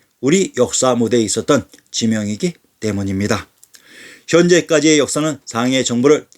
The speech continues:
현 차이나에서 떠돌았던 국권을 잃은 임시 정부로 조작을 했습니다. 소시적부터 가지고 있었던 궁금증 중에 하나가 우리가 나라를 잃었으면 국권을 잃은 이 나라에서 독립운동을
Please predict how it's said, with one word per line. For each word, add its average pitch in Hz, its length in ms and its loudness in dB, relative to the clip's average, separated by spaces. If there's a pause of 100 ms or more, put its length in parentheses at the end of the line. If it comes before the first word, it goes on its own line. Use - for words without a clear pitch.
(240)
현 156 340 2
차이나에서 139 800 -2
떠돌았던 131 580 2 (400)
국권을 135 640 0
잃은 131 280 2 (100)
임시 123 320 0
정부로 123 380 2 (160)
조작을 117 500 -4 (200)
했습니다. 104 580 -4 (800)
소시적부터 143 920 0
가지고 127 320 0
있었던 123 360 -2 (200)
궁금증 123 580 0
중에 139 340 -2
하나가 120 460 -2 (560)
우리가 196 360 4
나라를 151 500 -2
잃었으면 123 480 -4 (480)
국권을 165 560 2
잃은 147 320 4
이 180 160 0
나라에서 117 600 -2
독립운동을 113 720 -4